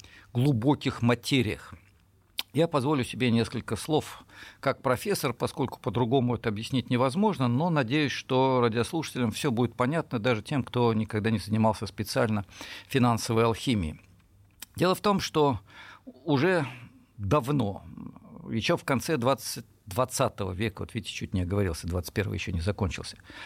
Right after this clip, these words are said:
уже в конце двадцатого века возможности свободного накопления капитала в области материального производства, возможности его высокоэффективного использования уперлись в стену. Долгое время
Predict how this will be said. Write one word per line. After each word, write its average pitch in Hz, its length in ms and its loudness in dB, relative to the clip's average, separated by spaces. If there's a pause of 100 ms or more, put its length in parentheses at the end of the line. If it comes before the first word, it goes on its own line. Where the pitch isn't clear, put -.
(140)
уже 135 160 4
в - 60 -12
конце 170 280 0
двадцатого 117 680 0
века 117 420 0 (600)
возможности 127 680 2
свободного 117 600 2
накопления 113 580 0
капитала 107 720 0 (160)
в 127 140 0
области 110 380 0
материального 107 580 2
производства, 110 840 0 (320)
возможности 123 600 2
его 113 320 4 (140)
высокоэффективного 117 1080 0
использования 107 760 0 (440)
уперлись 131 720 0
в - 80 -10
стену. 82 540 -4 (1040)
Долгое 185 320 4
время 143 520 2